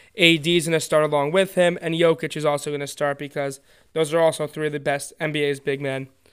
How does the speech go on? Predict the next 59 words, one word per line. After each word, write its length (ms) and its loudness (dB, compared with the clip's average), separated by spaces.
Damian 420 10
Lillard 260 6
is 140 2
gonna 240 4
get 200 6
in, 300 8
as 480 0
he 180 -4
has 260 0
done 260 4
the 80 0
last 280 -2
few 100 -2
years. 460 2
And 220 0
I 80 0
know 180 4
this 180 2
was, 160 -2
the, 140 6
the 260 2
guards 320 10
were 60 6
tough 260 4
for 60 -6
me, 200 0
but 100 6
I'm 120 8
putting 360 2
Devin 340 4
Booker 340 2
over 160 4
teammate 320 0
Chris 280 -2
Paul. 540 2
Last 320 2
year, 60 -2
C 180 -2
P 80 -6
three 200 0
got 120 4
the 80 0
recognition. 500 0
I 40 0
think 160 -2
this 200 -4
year, 120 -2
Booker 560 2
is 100 -6
gonna 140 2
be 20 0
one 80 6
of 60 4
the 120 2
N 120 4
B 100 2
A's 220 -2
leading 260 0
scorers 580 2